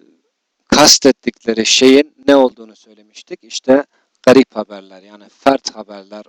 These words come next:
olduğunu söylemiştik. Garip de kardeşler, ravi en az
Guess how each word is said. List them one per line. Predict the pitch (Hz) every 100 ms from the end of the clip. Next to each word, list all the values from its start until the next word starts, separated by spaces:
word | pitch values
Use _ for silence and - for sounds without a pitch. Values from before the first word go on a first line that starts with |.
| _
olduğunu | 123 107 113 131 160 _ _
söylemiştik. | _ - 117 110 95 - 95 _ _ _ _ - _ _ _ _
Garip | 139 156 214 -
de | 143
kardeşler, | 123 123 113 107 - 135 156 _ _ _ _ _ _ _ _ _ _ _ _ _ 113 123
ravi | 151 156 156 190 185 156 _ _ _ _ _ _ _
en | 170
az | 170 170 170 -